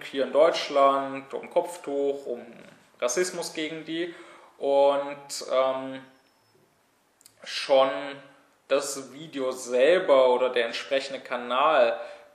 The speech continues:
äh, könnten einem Nazi zu denken geben,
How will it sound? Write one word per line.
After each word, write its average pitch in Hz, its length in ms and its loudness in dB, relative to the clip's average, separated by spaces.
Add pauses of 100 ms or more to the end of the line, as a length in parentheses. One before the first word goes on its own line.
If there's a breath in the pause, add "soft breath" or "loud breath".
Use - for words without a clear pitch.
äh, 120 280 0 (160)
könnten - 380 0
einem 127 360 -6
Nazi 123 420 -2
zu - 140 -16
denken 131 580 -10
geben, 147 400 -12